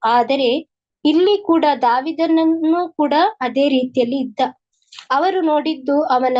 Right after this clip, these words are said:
ತಂದೆಯಾಗಲಿ, ಅವನ ಸಹೋದರರಾಗಲಿ, ಅವನ ಹೆಸರನ್ನು ಕೈ ಬಿಟ್ಟಿದ್ರು. ಆದರೆ ದೇವರು ಯಾವುದನ್ನು ಮೊದಲೇ ನಿಗು-, ನಿಗದಿ ಮಾಡಿಟ್ಟಿದ್ರೋ ಅದನ್ನ ಯಾರು ಕೂಡ ನಮ್ಮಿಂದ ಕಸಿದುಕೊಳ್ಳಲು ಸಾಧ್ಯ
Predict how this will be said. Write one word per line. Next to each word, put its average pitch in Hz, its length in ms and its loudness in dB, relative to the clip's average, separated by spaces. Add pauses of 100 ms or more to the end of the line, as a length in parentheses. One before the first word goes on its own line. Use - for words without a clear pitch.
(140)
ತಂದೆಯಾಗಲಿ, 254 1000 -2 (340)
ಅವನ 269 260 -2
ಸಹೋದರರಾಗಲಿ, 269 1200 -2 (340)
ಅವನ 349 260 0
ಹೆಸರನ್ನು 294 600 -2
ಕೈ 262 220 -2
ಬಿಟ್ಟಿದ್ರು. 240 640 -6 (140)
ಆದರೆ 254 600 0 (440)
ದೇವರು 320 500 0
ಯಾವುದನ್ನು 311 760 -2
ಮೊದಲೇ 294 480 0
ನಿಗು-, 285 480 0 (480)
ನಿಗದಿ 339 440 0
ಮಾಡಿಟ್ಟಿದ್ರೋ 254 1120 -4 (420)
ಅದನ್ನ 339 380 0 (240)
ಯಾರು 294 360 0
ಕೂಡ 311 260 -6 (380)
ನಮ್ಮಿಂದ 247 500 -4
ಕಸಿದುಕೊಳ್ಳಲು 240 840 -2
ಸಾಧ್ಯ 233 480 -2